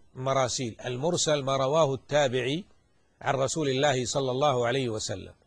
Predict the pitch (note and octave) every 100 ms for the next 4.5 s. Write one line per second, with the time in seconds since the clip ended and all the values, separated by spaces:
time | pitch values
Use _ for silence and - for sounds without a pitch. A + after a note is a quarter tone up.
0 | _ _ _ _ C#3+ D3 - G3 F3 E3+
1 | D#3+ D3 D#3+ C3+ C#3+ D3 D3+ _ _ _
2 | _ _ _ _ _ _ _ _ _ _
3 | _ C#3 D#3 E3+ D#3+ E3 D#3+ - - C3
4 | D3 D#3+ D3 C3+ F3